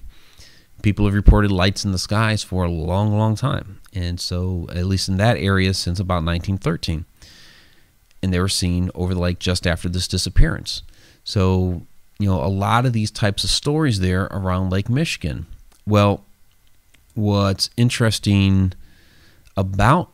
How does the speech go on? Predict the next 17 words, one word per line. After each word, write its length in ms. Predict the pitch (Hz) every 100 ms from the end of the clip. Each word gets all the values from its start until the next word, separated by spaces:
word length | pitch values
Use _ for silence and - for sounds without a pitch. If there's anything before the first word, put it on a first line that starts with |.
| -
Lake 320 | 90 92 -
Michigan, 640 | 95 92 - 92 92 143 - - - - _ _ _ - - - - -
you 100 | 95
know, 60 |
we 60 | 95
mentioned 280 | 107 - 101
the 40 |
Bimini 340 | 95 110 101 98
Road 220 | 101 92
before. 400 | - - 131 110
Well, 160 | 117
Lake 180 | 135 160
Michigan 380 | 185 185 143 147
has 420 | 127 127 131 127
these 280 | 135 139 - -
standing 500 | - 113 156 226 117
stones. 460 | - 92 82 -